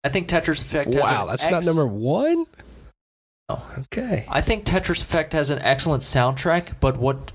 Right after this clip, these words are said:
Speaker 1: pulls it away is that it relies on gameplay elements.
Speaker 2: Hmm.
Speaker 1: So it sounds better if you get in a rhythm.
Speaker 2: I got you.
Speaker 1: But if you're out, but if you're not in a rhythm, it's, it's kind of empty,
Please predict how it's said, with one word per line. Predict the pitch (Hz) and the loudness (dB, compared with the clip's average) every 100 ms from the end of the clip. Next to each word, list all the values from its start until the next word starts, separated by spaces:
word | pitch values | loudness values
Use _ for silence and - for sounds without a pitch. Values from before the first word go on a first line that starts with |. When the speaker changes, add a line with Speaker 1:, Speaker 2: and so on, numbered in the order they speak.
| - | -2
Speaker 1:
pulls | - 151 165 170 | 0 2 2 2
it | 170 - - | 2 0 0
away | 117 107 107 147 | 0 2 2 4
is | 135 123 | 2 2
that | 120 | 2
it | 113 104 | 2 2
relies | 110 104 95 110 123 | 2 2 2 4 2
on | 107 113 104 | 2 0 2
gameplay | 104 110 110 - 104 - | 0 0 0 2 2 2
elements. | - 95 107 127 135 - - | 2 2 2 2 0 -2 -2
Speaker 2:
Hmm. | 117 95 78 _ _ | -2 -2 -4 _ _
Speaker 1:
So | - 139 120 113 - | -4 0 2 0 0
it | 127 131 | -2 0
sounds | - 117 127 139 | 0 2 2 2
better | 120 120 123 131 | 0 2 4 2
if | 117 | 0
you | 117 | -2
get | 101 113 117 | 2 2 2
in | - | 0
a | 107 | 0
rhythm. | - 92 98 127 160 175 - - | 0 0 2 2 2 0 -4 -4
Speaker 2:
I | - | 0
got | 71 - | 0 0
you. | |
Speaker 1:
But | - 135 | 2 2
if | 131 | 0
you're | 131 123 - | 0 0 0
out, | 123 127 - - - | 0 0 -2 -14 0
but | 127 | 0
if | 127 - | 0 0
you're | 127 | 0
not | 123 123 135 | 2 0 0
in | 131 | 0
a | 120 | 0
rhythm, | 98 107 120 131 120 - | 2 0 2 2 2 -2
it's, | 120 - - - - | 0 0 -4 -12 -4
it's | 131 127 - | 0 0 0
kind | - - 117 117 | -4 0 2 2
of | 113 - | 0 0
empty, | 113 101 131 135 131 | 2 2 2 2 0